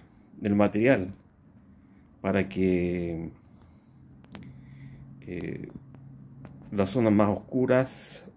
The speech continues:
eh, se vayan hacia un lado o hacia otro,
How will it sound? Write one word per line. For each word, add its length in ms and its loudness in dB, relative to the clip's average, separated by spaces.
eh, 840 -6
se 180 -4
vayan 240 4
hacia 320 -2
un 160 2
lado 560 0
o 140 -2
hacia 240 -2
otro, 500 2